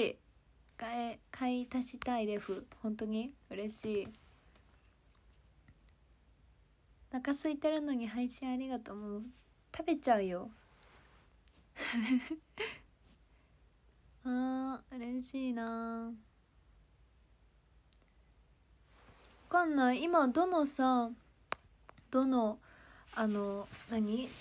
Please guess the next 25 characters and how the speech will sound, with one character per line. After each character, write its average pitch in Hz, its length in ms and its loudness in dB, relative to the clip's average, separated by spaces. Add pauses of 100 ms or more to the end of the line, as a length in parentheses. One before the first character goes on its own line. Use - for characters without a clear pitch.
(140)
ト 254 100 0
ー 240 180 2
ク、 240 320 2 (600)
ト 240 200 4
ー 226 40 -10
ク 226 400 0
会 220 300 4
の 220 260 2 (100)
件 202 300 -4
が 190 240 -4
あ 214 120 -2
る 208 100 -2
の 202 100 -6
か 208 160 -6
な。 202 300 -4 (1500)
あ 269 120 -2
と 262 120 -2
名 262 180 4
古 262 140 4
屋 226 100 4
と 220 140 -4
埼 226 260 -2
玉 202 260 -4
だ - 100 -12
よ 185 80 -16